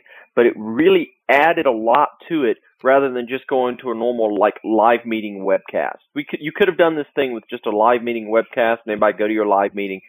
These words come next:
But Second Life, the fact that you actually have these little avatars in front of you and you can do things like clap and laugh, and it's, it really immersed you into feeling like you were actually at a user group. People stuck around afterwards and, and either voice chatted or text chatted.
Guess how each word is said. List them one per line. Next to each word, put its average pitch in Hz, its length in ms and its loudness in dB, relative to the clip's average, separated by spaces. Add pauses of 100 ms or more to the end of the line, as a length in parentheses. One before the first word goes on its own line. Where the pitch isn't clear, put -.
(280)
But 117 200 0
Second 165 280 2
Life, 143 260 4 (340)
the - 80 -8
fact 143 280 0
that 127 160 -6
you 120 160 0
actually 120 380 -2
have 120 200 -2
these 110 140 -12
little 113 260 -6
avatars 131 560 0
in 120 140 -12
front 131 180 -2
of 123 120 -10
you 127 160 -6
and 110 100 -6
you 120 80 -6
can 113 140 -18
do 113 100 -6
things 107 200 -12
like - 180 -2
clap 123 540 2
and 87 100 -12
laugh, 120 640 0
and 78 200 -14 (340)
it's, 120 260 -2 (180)
it 120 120 0 (160)
really 147 440 2 (340)
immersed 135 600 0
you 113 220 -6
into 117 240 -2 (100)
feeling 127 220 -2
like 110 200 0
you 117 80 -6
were 110 140 2
actually 117 380 2
at 110 80 2
a - 20 -6
user 110 280 -6
group. 80 260 -8
People 127 260 -8
stuck 147 260 0
around 131 240 2
afterwards 135 560 0
and, 104 160 -12
and 107 160 -8
either 101 240 -6
voice 113 300 -2 (100)
chatted 123 300 2
or 98 80 -6
text - 400 -2
chatted. 127 400 -2